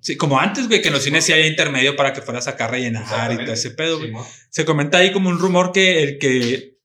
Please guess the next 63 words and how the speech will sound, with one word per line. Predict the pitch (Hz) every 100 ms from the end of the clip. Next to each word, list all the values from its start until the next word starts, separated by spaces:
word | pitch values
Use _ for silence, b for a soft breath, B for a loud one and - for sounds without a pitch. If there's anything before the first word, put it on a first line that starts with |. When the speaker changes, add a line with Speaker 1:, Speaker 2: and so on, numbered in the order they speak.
| _ _
Speaker 1:
el | 165 -
que | 147
le | 135
comentó | 135 127 120 131
a | 147 160 170 170
Tarantino, | - 135 123 170 160 147 -
que | 131
es | 131
el |
director, | 135 120 135
ya | 135
lo | 131
dijiste, | 143 175 180 156 147 B B B B
este, | - 123 - 123 117 113
fue | 123 127 123 131 131 131 135 135
Harvey | 147 139 147
Weinstein, | 139 139 - 139 123 120 _ _ -
que | 131
fue | 123
el | 123
güey | 120
que | 131
le | 123
dijo | 117
acá, | 113 156
"Eh, | 160
güey, | 160
pues | 151 -
separ-, | 113 - -
sepáralas, | - - 139 151 156 143
güey, | 123
en | 113
dos | 143 180
Speaker 2:
Sí, | 123 107 104
man. | -
Speaker 1:
para | 131
hacer | 120
una | 131
mejor | 139 - 127
distribución", | 139 131 120 151 190
que | 151
creo | 127
que | 139
este | -
Speaker 2:
Órale. |
Speaker 1:
güey | 139 135
era |
el | 139
dueño | 135 139
de | 135
Miramax, | 120 107 143 175 - -
o | 123
era | 117
el | 127
ceo, | - 147
Speaker 2:
Sí, | 131
Speaker 1:
no | 123
sé | 127
qué | -
Speaker 2:
man. | - 131 - b b b b -
Speaker 1:
pedo. | 113
Speaker 2:
Órale, | 117
Speaker 1:
Este, | 117